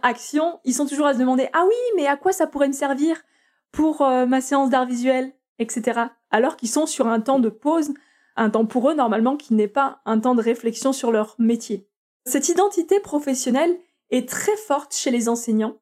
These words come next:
et se reconvertir signifie souvent remettre en question cette identité et surtout trouver un nouveau rôle qui corresponde à leurs compétences, à leurs intérêts et à leurs valeurs. Et ça, ça peut être une source de stress.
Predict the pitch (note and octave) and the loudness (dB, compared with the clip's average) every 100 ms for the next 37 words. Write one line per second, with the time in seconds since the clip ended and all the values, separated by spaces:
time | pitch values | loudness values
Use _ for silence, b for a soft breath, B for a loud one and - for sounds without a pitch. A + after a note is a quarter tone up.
0 | - F#4 G4 B3+ C#4 D4 F#4+ C4+ - - | 0 0 0 -2 -2 0 0 0 -2 -4
1 | F4+ - - B3+ B3+ G4+ - A#3 B3+ D#4+ | -2 -2 0 0 2 -2 0 0 2 2
2 | B3 C#4+ D#4 A3 A3 - F4 - - C#4 | 2 2 0 -2 -2 -2 -2 -4 -4 -4
3 | - _ - F4+ F4+ D4 B3+ A#3+ A3 A3 | -6 _ -4 -4 -2 -2 -2 -2 -4 -2
4 | - b b b b B3+ B3 D4 D4 A4 | -4 b b b b -2 0 0 0 -2
5 | - D4 D4+ E4 A#3+ D4+ G4 D#4 C4+ B3+ | 0 0 2 4 4 4 4 2 0 0
6 | D4 D#4 G3+ _ _ - - - E4+ D4 | 0 0 -2 _ _ -12 -4 0 0 0
7 | - C4+ C#4+ E4 - _ - C#4+ D4 C#4 | -2 -2 -2 -2 -10 _ -2 0 2 0
8 | B3+ A3 G#3 A#3 C4+ - - - B3+ A#3 | -2 0 0 0 -4 -6 -4 0 2 2
9 | A3+ G#3+ G3+ B3 - _ B3+ B3+ A#3 G#3+ | 0 0 0 -2 -6 _ 0 2 2 2
10 | G#3+ - - _ b b b b b A#3+ | 0 -2 -8 _ b b b b b -2
11 | A#3+ E4 G#4+ - - B3 D4 F4+ C4 A#3+ | 0 -2 -4 -4 -4 0 0 0 -2 -4
12 | - E4 C#4+ A#3+ A#3+ - - - - | -4 -4 -2 -2 -4 -8 -14 -14 -18